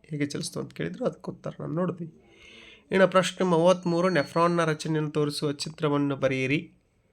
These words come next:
ಮತ್ತು ಬಹುಮಣ್ಣ ಕೋಶವನ್ನು ಗುರುತಿಸಿ. ಈ ಡಯಾಗ್ರಾಮನ್ನು ಹೆಚ್ಚು ಕೇಳ್ತಾ ಇರಲಿಲ್ಲ, ಆದರೆ ಮಾದರಿ ಪ್ರಶ್ನೆ ಪತ್ರಿಕೆಯಲ್ಲಿ ಇದನ್ನು ಕೇಳಿರೋದ್ರಿಂದ ಇದು ಇನ್ನು ಇಂಪಾರ್ಟೆಂಟ್ ಆಗ್ತದೆ. ಯಾಕಂದ್ರೆ ನಾವು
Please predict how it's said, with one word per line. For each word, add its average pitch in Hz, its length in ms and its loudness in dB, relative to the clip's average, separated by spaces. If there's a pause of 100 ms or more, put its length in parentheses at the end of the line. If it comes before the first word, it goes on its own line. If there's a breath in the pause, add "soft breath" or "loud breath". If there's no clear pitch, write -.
(460)
ಮತ್ತು 151 260 0
ಬಹುಮಣ್ಣ 147 480 2
ಕೋಶವನ್ನು 131 560 -4
ಗುರುತಿಸಿ. 147 460 -8
ಈ 185 360 -2
ಡಯಾಗ್ರಾಮನ್ನು 180 680 2
ಹೆಚ್ಚು 175 340 -4
ಕೇಳ್ತಾ 151 400 0
ಇರಲಿಲ್ಲ, 143 280 -2
ಆದರೆ 151 200 -4
ಮಾದರಿ 135 380 -2
ಪ್ರಶ್ನೆ 175 340 -4
ಪತ್ರಿಕೆಯಲ್ಲಿ 151 600 0
ಇದನ್ನು 139 220 -4
ಕೇಳಿರೋದ್ರಿಂದ 135 720 -2
ಇದು 143 180 0
ಇನ್ನು 131 200 -4
ಇಂಪಾರ್ಟೆಂಟ್ 127 580 -4
ಆಗ್ತದೆ. 147 260 -6
ಯಾಕಂದ್ರೆ 135 300 -4
ನಾವು 131 400 -2